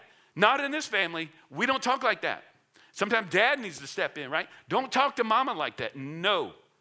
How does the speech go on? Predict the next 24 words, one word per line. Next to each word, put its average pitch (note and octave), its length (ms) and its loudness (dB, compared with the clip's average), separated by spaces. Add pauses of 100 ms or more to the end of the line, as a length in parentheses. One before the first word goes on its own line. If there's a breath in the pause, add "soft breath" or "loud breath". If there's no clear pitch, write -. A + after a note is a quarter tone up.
(140)
not D#3 360 2
here." A#3+ 340 -2 (640 loud breath)
You G3+ 80 -4
do C#4+ 180 2
that - 220 6
early A#3+ 380 2
on, G#3+ 260 0
and D3+ 80 -10
your F3 100 -4
kids F#3+ 280 -6
will G3+ 120 -2
learn. G3 360 -2 (760 loud breath)
Here, A#3+ 540 2 (380 soft breath)
things A#3 360 2
are D#3 220 -2
different, F3 400 -4 (160)
right? F#3 260 0 (300 loud breath)
And E3+ 100 0
this C#4 220 2
is B3 100 -2
the B3 100 2
way F#3 200 2
it F#3+ 80 0
is. G3 180 -2